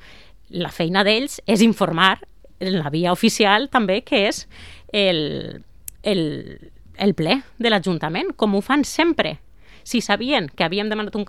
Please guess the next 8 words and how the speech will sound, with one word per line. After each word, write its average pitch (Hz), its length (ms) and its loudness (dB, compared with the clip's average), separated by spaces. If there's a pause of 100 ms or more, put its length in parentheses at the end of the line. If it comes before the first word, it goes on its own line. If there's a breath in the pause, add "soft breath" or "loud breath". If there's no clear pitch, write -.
una 202 160 -2
compareixença 196 800 2
i 220 100 -2
volíem 208 400 0
explicacions 226 760 -2
sobre 165 320 -10
aquest 202 180 -2
tema, 220 240 2